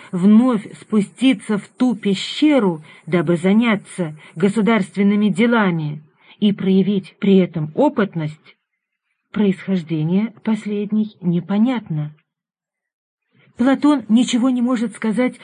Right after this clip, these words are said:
о путях построения его образца государственного устройства, его прекрасного города, кроме упования на случай. Ведь может случиться,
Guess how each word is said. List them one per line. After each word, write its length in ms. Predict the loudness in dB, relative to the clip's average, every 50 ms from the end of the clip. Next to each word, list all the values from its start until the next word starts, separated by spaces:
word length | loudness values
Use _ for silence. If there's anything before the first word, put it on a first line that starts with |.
| -20 -12 -4
о 120 | -2 -2
путях 540 | 0 0 0 -2 0 0 0 0 0 -2 -2
построения 840 | -4 -6 -6 -4 -4 -4 -2 -2 0 0 2 2 2 2 2 0 -2 -4 -12
его 460 | -8 0 0 2 2 2 0 0 0 0
образца 640 | -2 -2 0 -2 -2 -4 -6 -4 -2 -2 -2 -2 -4 -10 -10 -4
государственного 840 | -2 -2 0 0 -2 0 0 -2 -2 -6 -4 0 0 2 2 0
устройства, 800 | -2 -4 -6 -8 -6 -4 -2 0 0 -2 -2 -6 -10 -8 -8 -8 -10 _ _ _ -20 -14 -4
его 320 | 0 2 2 4 2 2
прекрасного 840 | 0 -2 0 0 0 2 0 0 0 0 0 -2 -2 -4 -2 -2 -2
города, 680 | -2 2 2 2 2 2 0 -2 -2 -4 -6 -8 -10 _ _ _ _ _ -20 -20 _
кроме 500 | -4 0 2 2 2 2 0 -2 -4 -4 _ _ _
упования 760 | -4 -4 -4 -2 0 -2 0 0 0 0 0 0 -2 -2 0 0
на 160 | 0 0 0
случай. 640 | -2 -4 -8 -6 -6 -6 -8 -12 -12 -10 -10 -12 -12 -16 -20 _ _ _ _ _ _ -20 -18 -10
Ведь 240 | -4 -4 -4 -2 0
может 360 | 2 2 2 0 -2 -6 -8
случиться, 800 | -6 -6 -6 -6 -6 -4 -2 -2 -2 -2 -4 -12 -12 -12 -12